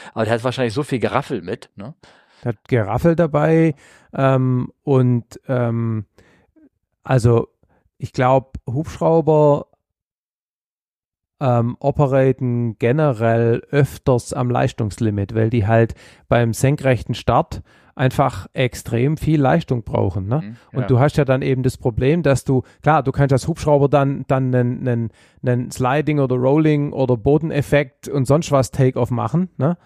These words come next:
Speaker 1: Mhm.
Speaker 2: Aber dafür brauchst du halt Platz und das geht halt dann oft bei einem beengten Landefeld an deiner Unfallstelle nicht.
Speaker 1: Und
Speaker 2: Und dann müssen die halt wirklich senkrecht, beziehungsweise,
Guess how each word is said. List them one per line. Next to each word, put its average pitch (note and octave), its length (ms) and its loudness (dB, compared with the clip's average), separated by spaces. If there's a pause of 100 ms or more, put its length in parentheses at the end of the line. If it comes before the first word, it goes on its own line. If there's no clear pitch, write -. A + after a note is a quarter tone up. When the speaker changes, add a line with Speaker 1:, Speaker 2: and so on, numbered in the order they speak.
(120)
Speaker 1:
Mhm. B2 280 -10 (140)
Speaker 2:
Aber C3 260 2
dafür C3 300 2
brauchst C3 380 0
du C3 80 2
halt C3 200 0
Platz - 480 -2 (120)
und A#2+ 580 0 (120)
das - 240 -2
geht D3 240 2
halt B2+ 220 2
dann B2 200 0
oft C3 280 0
bei C3 100 2
einem B2+ 300 0
beengten B2+ 440 0
Landefeld C3+ 720 0
an C3 140 -2
deiner B2+ 200 2
Unfallstelle A2 640 0
nicht. G2+ 260 -6 (420)
Speaker 1:
Und C3+ 220 0
Speaker 2:
Und B2+ 140 0
dann B2 140 2
müssen C3 220 2
die C#3 120 2
halt A#2+ 200 2
wirklich D3 300 2
senkrecht, C#3 500 0
beziehungsweise, A#2+ 640 2